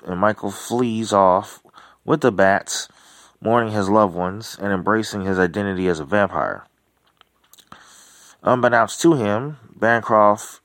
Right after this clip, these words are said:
is revived by her newly developed vampiric powers.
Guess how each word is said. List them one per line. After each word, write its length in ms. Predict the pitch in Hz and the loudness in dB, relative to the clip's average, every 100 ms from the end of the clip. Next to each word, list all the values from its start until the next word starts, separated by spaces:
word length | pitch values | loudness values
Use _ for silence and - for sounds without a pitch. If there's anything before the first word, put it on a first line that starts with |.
| _ _ _ - | _ _ _ -4
is 420 | 104 104 101 95 | -2 0 0 -2
revived 680 | 92 92 117 101 92 92 90 | 0 4 4 4 2 0 0
by 180 | 95 | 2
her 380 | 98 98 95 95 - - - - _ | 2 0 0 -4 -10 -20 -20 -20 _
newly 280 | - 120 123 | -2 2 2
developed 580 | 101 92 110 104 85 80 | 2 2 2 2 0 0
vampiric 520 | 95 98 101 87 - | -2 0 0 0 -2
powers. 580 | - 117 76 - - | -4 -2 -2 -8 -18